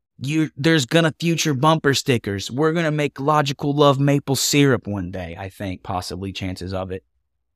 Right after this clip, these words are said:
Um, it's beautiful, right? Check it out. Honest reviews. Check out the site. There's newsletters, all kinds of new things we got coming,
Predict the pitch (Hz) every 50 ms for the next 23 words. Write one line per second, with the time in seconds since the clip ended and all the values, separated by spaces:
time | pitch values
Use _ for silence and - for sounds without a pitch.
0 | _ _ _ _ _ _ - 127 127 127 123 123 120 117 107 107 _ _ _ _
1 | _ _ _ - 156 - - 131 123 131 151 165 175 170 151 117 - - - 101
2 | - _ _ _ _ - 107 117 131 139 127 - - 151 131 - 139 139 135 131
3 | 131 139 - - 131 143 143 139 135 - - 139 120 120 127 139 135 135 135 135
4 | 135 131 127 - - 151 139 131 127 - 131 117 - - 135 120 135 127 - 117
5 | 113 117 123 127 131 127 123 120 123 120 123 127 127 123 120 117 - _ _ _
6 | _ _ _ _ - - - - - 143 127 120 117 117 123 123 120 - - 120
7 | 120 113 123 113 117 113 - - - 127 123 120 120 117 113 113 117 117